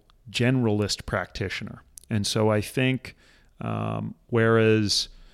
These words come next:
you know, the first decade of my career, I was doing mergers and acquisitions deals, which there's a general aspect to that as well. You're buying and selling a company, and so every legal issue that attends that company, you, you, you deal with in some way, shape, or form.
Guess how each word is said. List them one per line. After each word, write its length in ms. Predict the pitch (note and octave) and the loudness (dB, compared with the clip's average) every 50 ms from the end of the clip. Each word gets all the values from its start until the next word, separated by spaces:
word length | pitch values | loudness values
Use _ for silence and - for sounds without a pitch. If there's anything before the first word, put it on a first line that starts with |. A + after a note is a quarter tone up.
| - _ - - _ - | -20 _ -20 -20 _ -4
you 80 | B2+ A2 | -4 -2
know, 20 | |
the 80 | F2+ F#2 | -2 -4
first 380 | - - C#3+ C3+ - - - G#2+ | 0 2 4 4 4 2 2 4
decade 400 | B2 B2 B2 - C3 A#2+ A2+ A2+ | 6 6 6 6 4 4 6 4
of 100 | G#2 F#2+ | 2 2
my 160 | G#2+ G2+ G2+ | 0 -2 -2
career, 760 | - - - G#2+ G2+ G2+ G2+ G2 G2 G2 F#2+ F#2+ F#2+ F#2+ - - _ _ _ _ _ _ _ _ _ _ _ _ - | -4 -4 -4 -2 -2 0 0 0 0 0 0 0 -2 -4 -6 -10 _ _ _ _ _ _ _ _ _ _ _ _ 0
I 220 | A#2 G#2 G#2+ G#2+ | 2 4 4 4
was 320 | G#2 G#2 G#2+ G2+ F#2+ F2+ | 2 2 0 0 0 0
doing 520 | F2+ G#2+ G#2+ G#2 G2+ G#2 G2+ G2 G2 G2+ - - | 0 2 2 2 2 0 -2 -2 -4 -6 -8 -6
mergers 480 | A2 G#2 A#2 B2 - A#2+ A#2+ G#2 F#2 | -2 0 0 0 0 -2 -4 -2 -2
and 100 | A2 G#2+ | -2 0
acquisitions 720 | G#2 G2+ G2 - G#2 F#2 G2 G2+ - - G2+ F#2 F2+ E2+ - | 0 -2 -2 -4 -6 -4 -4 -4 -4 -6 -6 -8 -8 -8 -10
deals, 560 | - G2 F2 E2+ E2 D#2+ E2 - - - - _ _ _ _ _ _ _ _ _ | -10 -10 -10 -10 -10 -12 -12 -14 -16 -18 -20 _ _ _ _ _ _ _ _ _
which 540 | A2+ A#2 A2+ A2 G#2+ - - - - - - _ _ _ _ _ _ _ _ _ _ _ _ _ _ _ _ - | 0 2 2 2 0 0 -4 -6 -6 -8 -12 _ _ _ _ _ _ _ _ _ _ _ _ _ _ _ _ 0
there's 160 | D#3+ C3+ B2+ | 0 0 0
a 60 | C#3+ | 0
general 440 | A2+ A2+ C#3+ D3 C#3+ C3 A#2+ A#2 A2 | 2 2 4 4 4 2 2 2 2
aspect 380 | G2+ G2+ - - A2 F#2+ - - | 0 0 -2 -4 -6 -8 -6 -6
to 60 | A2 | -4
that 200 | G2+ G2+ F#2 F#2 | -2 -2 -2 -2
as 120 | F#2 - | -4 -4
well. 200 | A#2 A#2 G#2+ G#2 | 0 0 0 0
You're 120 | G2+ G2 F2+ | 0 -2 -4
buying 320 | F2 G#2 G2 F#2 F#2+ F#2 | -4 -4 -4 -4 -4 -4
and 80 | F#2 - | -4 -4
selling 300 | - G#2+ F#2+ F2+ F2+ F2 | -6 -6 -6 -8 -10 -12
a 40 | F2 | -10
company, 460 | - - G#2+ G2 - G#2+ G2 F#2 F#2 | -6 -6 -6 -6 -6 -8 -8 -8 -8
and 120 | F#2 F2+ | -10 -10
so 260 | - - G2+ F#2 F#2 | -8 -8 -6 -6 -6
every 340 | - A#2 A2 G2 F#2 F#2+ F2 | -4 -4 -4 -4 -4 -6 -8
legal 380 | F2+ F#2 G2 G2+ F2+ G2 F#2 G2 | -8 -8 -10 -8 -8 -8 -6 -6
issue 260 | G2 - - A2 F#2+ | -6 -6 -6 -6 -6
that 120 | E2+ F2+ F2+ | -6 -8 -10
attends 440 | F2 - - - B2+ A#2+ A#2 G#2 F#2+ | -10 -8 -4 -2 0 0 0 0 -2
that 200 | G2 F#2 F2+ - | -2 -4 -4 -6
company, 400 | - G2+ F2+ - G#2 G2 G2 F#2+ | -8 -10 -8 -8 -8 -8 -8 -8
you, 280 | F#2 F#2 F#2 F2+ F2+ | -6 -6 -6 -6 -6
you, 220 | G2 A2 G#2 F#2 F#2 | -6 -6 -6 -8 -8
you 200 | G2+ A2 G#2 F#2+ | -8 -10 -10 -6
deal 280 | F#2+ D#3 F3+ E3+ C#3 | -2 2 2 4 4
with 160 | A#2 G#2+ F#2+ | 4 2 0
in 100 | G2 F#2+ | -2 -4
some 220 | F#2 - G#2 F#2 F#2 | -4 -6 -6 -6 -6
way, 100 | F2+ F2 | -8 -8
shape, 300 | - - F#2 F#2 - - | -8 -8 -10 -10 -10 -12
or 60 | F#2 | -14
form. 340 | - - G2 F#2 F2+ F2+ | -12 -12 -10 -10 -10 -10